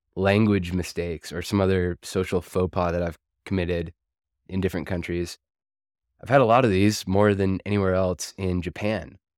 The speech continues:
Japan has so many layers of formality and all these manners that it's almost impossible as a foreigner not to have a few of these stories. There are rules about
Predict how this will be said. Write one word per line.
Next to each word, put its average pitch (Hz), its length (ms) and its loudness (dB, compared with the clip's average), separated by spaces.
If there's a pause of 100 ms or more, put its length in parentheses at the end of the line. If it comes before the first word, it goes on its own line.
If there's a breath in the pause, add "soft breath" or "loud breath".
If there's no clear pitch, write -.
(360)
Japan 101 720 0
has 92 380 -4 (220)
so - 180 -4
many 95 360 0 (460)
layers 92 840 0
of 87 420 -4
formality 90 760 0
and 87 100 -4
all 92 80 -2
these 92 200 -4
manners 85 840 -4 (560)
that 90 400 -2
it's 98 120 -6
almost 139 280 2
impossible 92 760 -4
as 95 140 -6
a 80 40 -10
foreigner 85 540 -6 (500)
not 92 260 -2
to 95 60 -12
have 90 200 -4
a 80 40 -14
few 90 220 -6
of 82 60 -6
these 80 140 -10
stories. 82 480 -10 (720)
There 110 140 8
are 110 100 6
rules 104 480 4
about 92 380 2